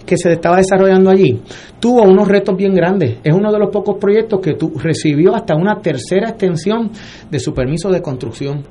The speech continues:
Que yo sé que eso ocurre, eh, he aprendido, puede ocurrir una o dos veces, pero no tres, por problemas de financiamiento. El año pasado había escuchado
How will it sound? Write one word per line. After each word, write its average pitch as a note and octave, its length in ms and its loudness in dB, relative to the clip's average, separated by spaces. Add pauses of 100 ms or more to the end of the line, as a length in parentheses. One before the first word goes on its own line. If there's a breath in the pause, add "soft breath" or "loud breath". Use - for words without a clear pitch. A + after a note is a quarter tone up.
(440 loud breath)
Que C3 120 -2
yo C#3+ 120 -2
sé G3 160 -4
que G3 80 -2
eso F#3+ 140 -2
ocurre, F#3+ 560 0
eh, B2+ 360 -2
he C3 60 0
aprendido, E3+ 720 0 (240 loud breath)
puede D3 140 0
ocurrir E3+ 320 2
una E3 220 -2
o C#3+ 60 -2
dos C#3+ 160 -2
veces, D3 380 -2 (500 loud breath)
pero A#2+ 160 -2
no D#3 160 -2
tres, A2 280 -4 (120)
por C3 160 -2
problemas D#3 320 2
de F#3 80 2
financiamiento. C3+ 840 -2 (300 loud breath)
El D3+ 140 2
año A3 220 2
pasado A3+ 320 2
había F#3 160 6
escuchado F#3+ 580 2